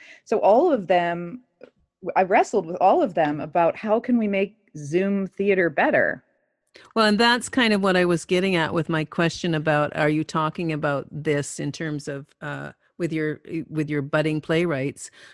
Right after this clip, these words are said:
Speaker 2: uh, about how w-, w-, d-, uh, writing a piece for theater is a little bit different than writing a piece that's going to be for theater and streamed. And you're talking about how you're doing this and being very aware of it. Um,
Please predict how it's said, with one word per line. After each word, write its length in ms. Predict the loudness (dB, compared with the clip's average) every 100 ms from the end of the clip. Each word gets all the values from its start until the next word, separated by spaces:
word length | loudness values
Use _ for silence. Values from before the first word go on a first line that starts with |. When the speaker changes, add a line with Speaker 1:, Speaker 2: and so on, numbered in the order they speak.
| -16 -8
Speaker 2:
uh, 340 | -4 -4 -4
about 380 | -6 -4 -4 -4
how 480 | -4 -2 0 -2 -6 _ -20 -20 -20 -20 -20 _ _ -16
w-, 300 | -14 -12 -12
w-, 20 | -8
d-, 140 | -4 -2
uh, 100 | -2 -6 -10
writing 320 | -2 0 0 -2
a 40 |
piece 460 | -2 -4 -4 -6 -8
for 340 | -2 -2 -2
theater 460 | -4 -2 0 0 -2
is 180 | -4
a 40 | -4
little 260 | -4 -4
bit 240 | -4 -6 -4
different 360 | -6 -6 -10
than 180 | -8 -6
writing 300 | -6 -4 -6
a 60 | -8
piece 280 | -8 -10 -10
that's 180 | -14
going 140 | -10 -10
to 60 |
be 100 | -10
for 160 | -10 -12
theater 480 | -10 -4 -4 -4 -10 -12
and 480 | -8 -4 -4 -4 -8
streamed. 640 | -12 -14 -12 -12 -12 -16 -20 _ _ -20 _
And 300 | -4 -2 -2
you're 140 | -2 -4
talking 500 | -4 -4 -4 -4 -6
about 300 | -6 -8 -6
how 180 | -6 -4
you're 300 | -6 -8 -10 _
doing 460 | -2 0 0 -2 -4
this 460 | -6 -6 -8 -14 -12
and 220 | -10 -6
being 280 | -6 -4 -6
very 280 | -6 -6 -6
aware 360 | -6 -4 -2
of 140 | -2 -4
it. 240 | -10 -12 _ _ -20 _ -10
Um, 600 | -4 -2 -2 -6 -8